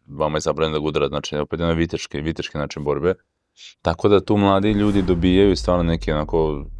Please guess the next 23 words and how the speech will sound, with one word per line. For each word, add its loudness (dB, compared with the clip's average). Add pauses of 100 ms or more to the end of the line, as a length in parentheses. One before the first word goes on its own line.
(360)
sam-, -4 (220)
samospoznaju -2
o -2
tome -2
šta -2
su -8
prave -2
vrednosti, -4
šta, -4
šta -2
je, 0
šta -2
je 2
bitno -4
u -8
tom -10
sportu, -8
šta -4
je 2
bitno -6
u -6
životu, -2
jer 2